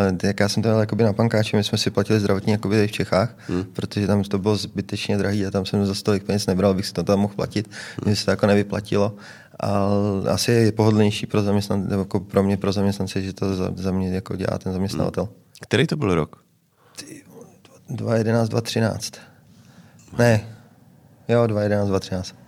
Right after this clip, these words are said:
Speaker 2: Hmm. To se mi právě narodil. Byli oba kluci.
Speaker 1: Ale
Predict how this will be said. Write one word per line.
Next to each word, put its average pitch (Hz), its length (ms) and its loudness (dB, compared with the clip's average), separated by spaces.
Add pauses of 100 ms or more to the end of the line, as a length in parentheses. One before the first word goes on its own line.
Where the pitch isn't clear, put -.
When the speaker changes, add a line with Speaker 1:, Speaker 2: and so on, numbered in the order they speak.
Speaker 2:
Hmm. 85 200 -8 (1900)
To - 100 -14
se - 140 -8
mi 87 120 -4
právě 90 300 -4
narodil. 92 500 -4 (380)
Byli 98 120 -4
oba 95 240 0
kluci. 110 220 -4
Speaker 1:
Ale 107 120 0